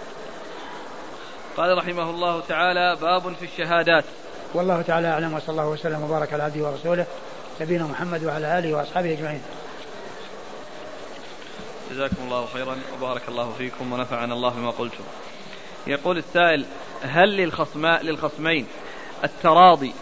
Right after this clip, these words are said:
Speaker 1: بعد أن رفعت القضية للقاضي؟
Speaker 2: نعم،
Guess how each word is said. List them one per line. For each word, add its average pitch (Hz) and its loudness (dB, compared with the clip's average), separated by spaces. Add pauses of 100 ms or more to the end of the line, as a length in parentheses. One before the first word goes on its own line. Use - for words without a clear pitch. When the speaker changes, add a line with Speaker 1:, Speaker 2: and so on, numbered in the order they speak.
(120)
Speaker 1:
بعد 170 8
أن 160 4
رفعت 170 4
القضية 156 2
للقاضي؟ 156 4 (1300)
Speaker 2:
نعم، 190 0